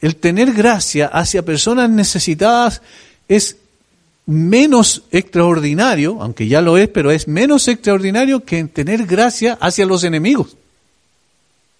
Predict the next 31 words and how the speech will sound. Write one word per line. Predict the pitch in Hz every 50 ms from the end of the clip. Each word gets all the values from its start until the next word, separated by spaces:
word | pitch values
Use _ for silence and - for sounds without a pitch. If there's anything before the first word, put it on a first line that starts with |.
| _ _ _ _ _ _ _ _ _ _ _ _ _ _
Y | 143 160 233
esto | 269 - - 262
es | 233
lo | 226 226
que | 202 202
está | 180 - 208
mostrando | 202 196 185 - - 196 214 214 202 185
Jesús | 175 180 170 180 175 156
aquí, | 180 160 - 175 160 156 - - - - - - _
gracia | - 117 131 156 196 220 233 - - - 240 240 240 247 - _ _ _ _ _ -
hacia | 147 160 156 - 175 160
sus | - 170 147 -
enemigos. | 151 139 127 135 165 185 147 123 - - _ _ _ _ _ _ _ _ _ _ _ _ _ _ _ - - - - - _
Él | 147 170 196 185
sabe | - - - 220 262 285 247 160 120 107 - - _ _ _ _ _ _ _ _ _ _ _ _ _ _ _ _ _ _
que | - 170 202
Él | 214 220 202 202 - _ _
es | 170 196 185 - 180
el | 170 165
objeto | 165 156 131 - - 214 247 247 - 254
de | 220
sus | - - 180 -
sospechas | - 160 143 - _ - 233 233 - - 202
maliciosas. | 190 185 180 170 170 165 - 330 320 247 - - 123 - - -
Él | - 165 202 294
sabe | - - 262 269 294 311 294 277
que | 220 - 220 226
Él | 247
es | 262 233 - -
el | 196 185
objeto | 175 160 147 - - - 311 302 - - 220 262 262